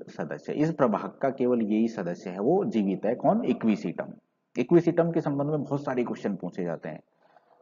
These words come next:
इसको पाइप्स के नाम से किसे जानते हैं या हॉस्टेल्स के नाम के किसे जानते हैं?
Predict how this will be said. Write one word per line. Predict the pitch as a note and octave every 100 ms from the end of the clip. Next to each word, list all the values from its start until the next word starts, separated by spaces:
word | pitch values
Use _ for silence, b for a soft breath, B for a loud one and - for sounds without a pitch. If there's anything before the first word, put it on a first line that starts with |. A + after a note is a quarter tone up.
| -
इसको | F#2+ -
पाइप्स | A2+ A2 A2+ -
के | B2
नाम | A2 G#2+
से | A2
किसे | G2 G2 G#2
जानते | G2 F#2 G2+
हैं | G2
या |
हॉस्टेल्स | F#2+ G#2+ G#2+ A2+ G#2
के | -
नाम | G2 F#2+
के | F#2+
किसे | F#2+ G2+ F2 F2+ G2
जानते | F#2 F2+ E2
हैं? | F#2 F#2 F#2+